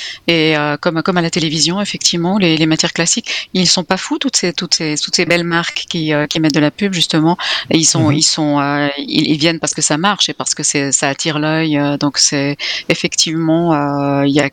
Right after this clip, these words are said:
Speaker 1: une sorte de revival. J'espère que ça dure, hein. J'espère que c'est pas juste un, un coup de, un coup de chaud comme ça, mais j'espère que ça dure parce que c'est,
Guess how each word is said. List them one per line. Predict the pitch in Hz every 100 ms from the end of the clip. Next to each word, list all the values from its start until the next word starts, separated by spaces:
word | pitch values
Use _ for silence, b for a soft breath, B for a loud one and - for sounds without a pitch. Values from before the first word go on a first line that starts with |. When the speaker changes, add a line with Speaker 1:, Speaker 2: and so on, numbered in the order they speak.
| -
Speaker 1:
une | 143
sorte | - 156
de | 147 147
revival. | 180 160 160 151 180 220
J'espère | 156 - 165
que |
ça | - 165
dure, | 254 233
hein. | 156
J'espère | 180 - 175
que |
c'est | 170
pas | 160 160
juste | 143 - 170
un, | 156 - B B
un | 165 165
coup | - 208
de, | 175
un | 151 156
coup | -
de | -
chaud | - 170
comme | 160 151
ça, | - 196
mais | 185
j'espère | 143 - 160
que | -
ça | 143
dure | 151 202
parce | - 123
que | -
c'est, | 147 - 139 147